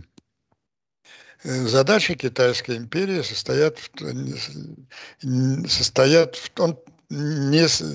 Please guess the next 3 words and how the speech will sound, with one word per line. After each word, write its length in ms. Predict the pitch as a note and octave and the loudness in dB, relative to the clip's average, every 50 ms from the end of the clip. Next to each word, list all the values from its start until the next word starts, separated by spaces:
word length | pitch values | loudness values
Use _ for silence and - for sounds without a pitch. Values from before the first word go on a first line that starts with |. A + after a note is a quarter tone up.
| D2 - D#3 D#3 G#2 - - | -8 -10 -10 -10 -12 -12 -10
не 220 | D#3+ D3 D3 E3+ E3+ | -4 0 2 4 4
допустить 760 | D#3 E3 E3 - E3 D#3+ - - - - F3 D3+ - - - - - - - - - _ | 4 2 2 0 -2 -2 -2 -2 -2 -4 -4 -6 -6 -10 -12 -12 -18 -20 -20 -20 -20 _
разгромного, 1160 | - A#2 A#2 C3+ D3+ C#3+ A2+ A#2 A#2 C3+ C#3+ C#3+ D3 C#3+ A#2 A2 A2 G#2 G#2 G#2+ G2+ F#2+ F2+ | -4 0 2 4 4 2 0 -2 -2 -2 2 2 2 2 0 -2 -6 -6 -6 -6 -6 -8 -10